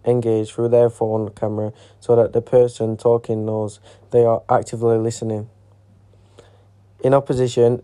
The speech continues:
if a player has their camera or microphone turned off and is not contributing much to a conversation, it shows that they are disinterested.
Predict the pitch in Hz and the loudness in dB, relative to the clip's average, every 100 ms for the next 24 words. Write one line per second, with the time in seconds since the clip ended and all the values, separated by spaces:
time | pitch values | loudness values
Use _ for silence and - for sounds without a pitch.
0 | - 123 123 120 151 135 117 127 143 _ | -6 -2 0 2 2 2 2 0 -6 _
1 | _ - - _ _ - 123 117 120 120 | _ -20 -20 _ _ 0 2 4 2 2
2 | 143 131 117 117 - 120 117 123 123 120 | 0 2 2 2 0 2 2 2 0 -2
3 | 117 113 110 131 131 117 110 113 - - | -6 -6 -2 0 0 -2 -2 -4 -6 -20
4 | _ - 117 117 117 127 - - 120 117 | _ -10 -4 -2 0 0 -2 -2 -2 -4
5 | 107 110 104 107 117 - _ - 120 - | -8 -8 -6 -6 -8 -14 _ -6 -4 -4
6 | - 120 113 - 123 117 107 107 - 107 | -2 0 0 0 -4 -4 -6 -8 -8 -10
7 | - 113 - 135 127 117 120 - 123 120 | -10 -14 -4 2 2 2 -2 0 2 2
8 | 117 107 120 - 120 113 107 - 101 | 2 -2 -8 -4 -6 -4 -8 -8 -10